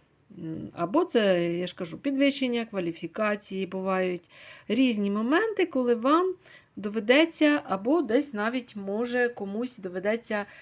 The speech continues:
робити якісь, е, виступи на загал, на соціум, десь працювати на соціум. Але...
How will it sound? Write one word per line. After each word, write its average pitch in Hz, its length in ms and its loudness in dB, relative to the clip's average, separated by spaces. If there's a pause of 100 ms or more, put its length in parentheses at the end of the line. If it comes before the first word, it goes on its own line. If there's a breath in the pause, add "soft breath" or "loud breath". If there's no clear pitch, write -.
(220 loud breath)
робити 196 440 -4
якісь, 190 680 -10 (120)
е, 165 260 -2
виступи 220 720 0
на 185 140 -4
загал, 180 680 -2 (560 loud breath)
на 180 540 -6
соціум, 233 880 -4
десь 196 580 -6 (920)
працювати 226 560 -6
на 226 140 -4
соціум. - 600 -8 (140)
Але... 277 460 0